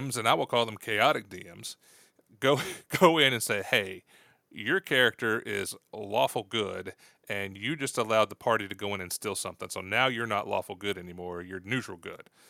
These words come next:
And they will drop their alignment and make 'em change things, and that, in olden days, could make you no longer a paladin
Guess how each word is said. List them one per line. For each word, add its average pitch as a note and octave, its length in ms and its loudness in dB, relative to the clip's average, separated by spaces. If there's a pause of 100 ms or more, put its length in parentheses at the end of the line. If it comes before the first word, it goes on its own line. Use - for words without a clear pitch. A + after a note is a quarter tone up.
(140)
And A2 180 -2
they A2 80 4
will G#2 140 0
drop A2 460 2
their A2 460 0 (100)
alignment G#2+ 640 -2
and F#2 180 -16
make G2+ 200 -8
'em G#2+ 80 -12
change G#2+ 340 -6
things, G2+ 320 -10
and G#2+ 120 -8
that, A#2+ 200 -4 (200)
in B2 140 -2
olden A2+ 360 0
days, - 580 -8 (280)
could A#2+ 180 -6
make A#2+ 200 -2
you B2 60 -4
no A#2+ 140 0
longer A#2+ 300 -2
a F2+ 80 -10
paladin - 460 -2